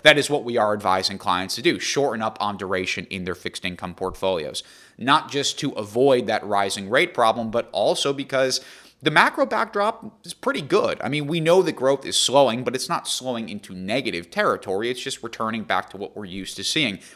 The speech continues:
You probably don't need as much protection in a portfolio as you did, say,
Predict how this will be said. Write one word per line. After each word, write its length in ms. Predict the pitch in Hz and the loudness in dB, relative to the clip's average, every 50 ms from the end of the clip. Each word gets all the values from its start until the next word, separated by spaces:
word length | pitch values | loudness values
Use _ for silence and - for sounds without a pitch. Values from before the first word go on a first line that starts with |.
| - _ _ | -20 _ _
You 120 | - 233 | -10 -4
probably 200 | - 240 226 208 | -2 2 2 2
don't 200 | 170 160 143 92 | 2 2 0 -2
need 320 | 240 135 165 202 220 202 - | -4 -4 -2 0 0 0 0
as 180 | - 104 - | -2 -2 -2
much 240 | - 104 - - - | -2 -4 -4 -6 -8
protection 600 | - 107 - - - 120 113 - - - 98 85 - | -10 -10 -10 -2 -2 -2 -2 0 -4 -6 -6 -8 -8
in 120 | - 95 92 | -8 -6 -6
a 80 | 90 | -6
portfolio 720 | 90 - - 98 90 90 - - 95 87 87 87 82 80 | -8 -4 -4 -4 -4 -4 -4 -2 0 0 0 0 -2 -2
as 200 | - 87 90 85 | -4 -4 -6 -6
you 80 | 92 87 | -8 -10
did, 260 | 85 90 87 85 80 | -8 -8 -8 -8 -6
say, 300 | - - - 87 87 - | -4 -2 -2 -2 -2 -4